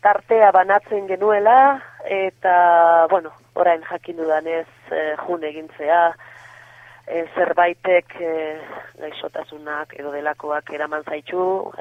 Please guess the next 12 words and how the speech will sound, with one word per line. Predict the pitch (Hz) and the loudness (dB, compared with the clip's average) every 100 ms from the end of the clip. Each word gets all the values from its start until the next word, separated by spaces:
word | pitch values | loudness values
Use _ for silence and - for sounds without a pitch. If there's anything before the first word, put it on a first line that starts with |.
| - | -14
eta, | 147 135 - 143 139 139 | -14 -14 -6 -4 -2 -4
bueno, | 151 139 135 _ _ _ - - _ _ _ | -6 -10 -12 _ _ _ -20 -20 _ _ _
dena | - 160 | -6 -4
dela | 151 151 151 156 147 143 - - _ _ - | -2 -2 0 0 -2 -4 -10 -16 _ _ -4
ondo, | 180 185 170 160 156 - - | -2 0 2 2 0 -8 -4
ondo | 190 214 196 - | -2 2 2 2
jun | 208 220 220 196 | 4 4 4 2
eta | 175 - 170 160 | -2 2 4 6
ondo | 170 185 | 6 4
izan. | 180 - 170 147 _ - - - - - - - - _ _ _ _ _ _ - | 0 2 -2 -2 _ -20 -20 -20 -20 -20 -20 -20 -20 _ _ _ _ _ _ -4
Ba, | - 233 220 220 214 - - 208 202 202 | 4 6 8 8 6 4 6 10 10 8
bai, | 233 247 | 6 4